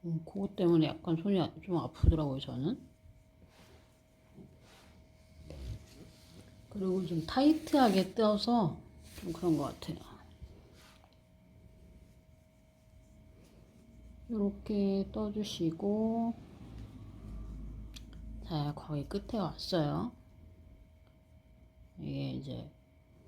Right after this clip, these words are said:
원형 바닥에 첫 번째 단이죠.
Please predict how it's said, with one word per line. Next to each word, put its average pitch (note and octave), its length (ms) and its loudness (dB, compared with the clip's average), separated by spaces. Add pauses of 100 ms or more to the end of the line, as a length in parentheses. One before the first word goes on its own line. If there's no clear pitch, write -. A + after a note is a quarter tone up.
(160)
원형 D#3+ 420 10
바닥에 D#3 720 0 (600)
첫 G#3+ 220 -10
번째 G#3 320 0
단이죠. C#3+ 520 -2